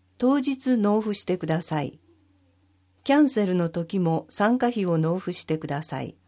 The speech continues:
協会登録者以外の参加は、別に登録料一人五百円が必要です。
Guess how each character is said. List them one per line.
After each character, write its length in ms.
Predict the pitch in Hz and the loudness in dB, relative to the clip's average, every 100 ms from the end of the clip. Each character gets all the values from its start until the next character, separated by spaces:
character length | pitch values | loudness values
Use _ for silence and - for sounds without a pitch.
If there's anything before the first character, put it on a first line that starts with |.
| _ _ _ _ _ _ _ _ _ _ _ _ _ | _ _ _ _ _ _ _ _ _ _ _ _ _
協 280 | - 269 277 | 2 4 4
会 360 | - 262 247 233 | 2 4 4 2
登 220 | 240 247 | 2 4
録 220 | 247 247 | 2 0
者 180 | 240 202 | -2 0
以 140 | 208 | 0
外 240 | 214 202 175 | 0 0 0
の 160 | 156 | 0
参 280 | 160 160 180 | -2 -4 -4
加 160 | 175 165 | -4 -4
は、 220 | 160 160 _ _ _ - | -2 -6 _ _ _ -6
別 300 | 175 190 - | -2 -2 0
に 240 | 226 220 214 | 0 0 0
登 220 | 226 247 | 2 2
録 280 | 254 254 233 | 2 -2 -2
料 380 | 190 160 143 - | 0 0 -2 -8
一 300 | - - 240 | -16 -2 0
人 140 | 214 175 | 0 0
五 120 | 196 | -2
百 360 | 226 254 262 254 | -2 -4 0 0
円 180 | 214 | 0
が 140 | 175 180 | -2 -4
必 320 | 175 - 180 | -6 -6 -2
要 260 | 170 160 143 | 0 0 -2
で 140 | 135 | -4
す。 200 | - - | -6 -18